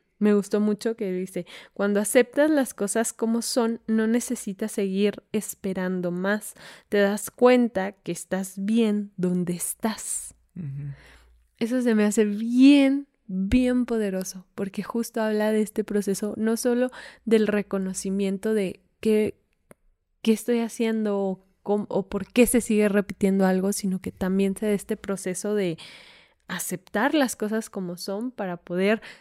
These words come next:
Speaker 1: transformarlas, para poder cambiarlas.
Speaker 2: Y se va abriendo su capacidad de,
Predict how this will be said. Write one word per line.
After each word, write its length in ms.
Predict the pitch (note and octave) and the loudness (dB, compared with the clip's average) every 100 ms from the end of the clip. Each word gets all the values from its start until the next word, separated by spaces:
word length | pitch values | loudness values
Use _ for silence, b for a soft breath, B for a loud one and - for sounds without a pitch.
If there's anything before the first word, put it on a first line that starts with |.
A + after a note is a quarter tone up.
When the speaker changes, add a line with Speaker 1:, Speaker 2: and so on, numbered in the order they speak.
| _ - | _ -2
Speaker 1:
transformarlas, 1400 | G#3+ G3+ G3 - - F3+ E3 F3+ F#3 B3 F4 C4 G3 | 0 2 0 -6 -6 -4 0 0 2 4 4 2 0
para 240 | - F#3 F3+ | -4 -6 -6
poder 400 | - F3+ F#3+ - | -6 -4 -2 -2
cambiarlas. 1120 | A#3 A#3 G3 G3+ A3 D#4+ D#4+ G#3+ E3+ - - | 0 2 2 2 2 2 2 2 0 -8 -6
Speaker 2:
Y 320 | C3 B2 A#2+ B2 | -4 -2 -2 -4
se 80 | A#2+ | -2
va 100 | A#2+ | 0
abriendo 340 | B2 B2+ B2+ | 0 0 -2
su 140 | C3 B2+ | -6 -6
capacidad 680 | A#2+ - A#2 - A#2+ A2 A2 | -6 -6 -8 -6 -6 -6 -10
de, 800 | A#2 B2 B2 A#2+ A#2 A2+ A2+ - | -8 -4 -4 -4 -6 -8 -12 -16